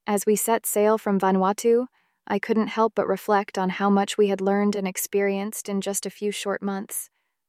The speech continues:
Our expedition had already transformed us in profound ways, and we were eager to see what the future held as we continued to explore the world. With each passing day, our family grew closer,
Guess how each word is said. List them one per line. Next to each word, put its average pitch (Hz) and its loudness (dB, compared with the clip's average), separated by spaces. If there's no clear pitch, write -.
Our 208 6
expedition 226 2
had 214 -2
already 214 4
transformed 208 -2
us 190 -2
in 196 -2
profound 202 -2
ways, 190 -4
and 214 0
we 220 8
were 214 4
eager 240 2
to 226 -4
see 220 2
what 208 0
the 196 -6
future 214 -4
held 190 -2
as 196 -4
we 208 4
continued 214 0
to 208 -2
explore 196 0
the 196 0
world. 185 -2
With 208 -2
each 233 0
passing 214 2
day, 196 2
our 196 -2
family 208 2
grew 214 2
closer, 202 -2